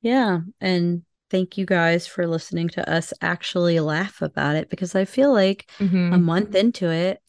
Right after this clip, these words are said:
Speaker 1: we're at that point. Like, it's still infuriating,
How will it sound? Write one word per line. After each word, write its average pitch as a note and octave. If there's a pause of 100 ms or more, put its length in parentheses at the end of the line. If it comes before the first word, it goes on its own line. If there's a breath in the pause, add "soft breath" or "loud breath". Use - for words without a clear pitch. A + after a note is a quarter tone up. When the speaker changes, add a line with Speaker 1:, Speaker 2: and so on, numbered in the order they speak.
(120)
Speaker 1:
we're G3
at F#3
that D#3+
point. D3+
Like, D3 (200)
it's A3+
still C#4+
infuriating, E3+